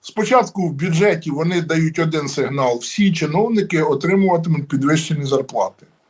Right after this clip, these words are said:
Друге, всі, хто що вкрав, повинен сплатити там якийсь штраф і свободен. Ніхто ні за що не понесе ніякої відповідальності.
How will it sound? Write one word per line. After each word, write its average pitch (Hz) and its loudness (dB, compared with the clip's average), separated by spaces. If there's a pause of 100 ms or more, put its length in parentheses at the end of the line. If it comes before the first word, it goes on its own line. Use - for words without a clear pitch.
(120)
Друге, 147 4 (340)
всі, - 2
хто 185 2
що 185 2
вкрав, 254 4 (240)
повинен 170 2
сплатити 165 0
там 147 0
якийсь 151 -2
штраф 247 0 (920)
і 185 2
свободен. 165 0 (180)
Ніхто 170 0
ні 226 2
за 160 2
що 175 0
не 156 2
понесе 139 -2
ніякої 135 0
відповідальності. 110 -8